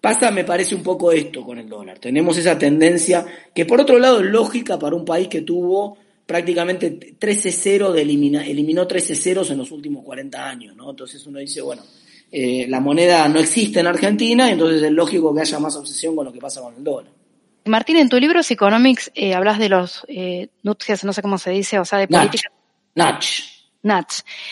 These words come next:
Speaker 2: O sea, donde, políticas donde se puede mejorar el logro de objetivos simplemente modificando de manera sutil la arquitectura de elección. ¿Cuáles crees, y si puedes explicarlos un poco, que son los nu-, nudges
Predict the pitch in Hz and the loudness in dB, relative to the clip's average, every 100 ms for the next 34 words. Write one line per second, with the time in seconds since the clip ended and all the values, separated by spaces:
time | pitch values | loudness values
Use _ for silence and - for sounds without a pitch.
0 | - 208 208 226 214 208 214 226 247 214 | -2 2 4 4 4 2 0 2 2 2
1 | 196 196 208 214 202 - 196 214 208 202 | 0 0 2 2 2 0 0 2 2 4
2 | 208 202 190 - 185 202 214 - 214 196 | 4 4 2 -2 -6 0 0 0 -4 -2
3 | 202 202 202 196 196 165 202 208 208 208 | 0 0 0 0 0 -2 -2 0 0 2
4 | 202 185 202 190 202 - 214 226 196 185 | 0 0 -2 -2 -6 -6 -4 -4 -4 -4
5 | 190 - - 196 - - 190 - 220 208 | -4 -6 -6 -6 -6 -8 -6 -2 2 2
6 | 185 175 - 202 180 175 - - - - | 0 -6 -6 -4 -2 -4 -10 -18 -20 -20
7 | - _ - 302 302 - 226 262 - 240 | -20 _ 0 0 0 0 2 2 -2 -8
8 | 175 196 202 202 196 202 190 208 196 214 | -2 0 0 -4 -2 0 0 -2 0 2
9 | 226 185 - 214 196 202 214 - 254 226 | 2 2 0 0 2 0 -2 -2 -2 -2
10 | - 240 240 | 0 -2 -2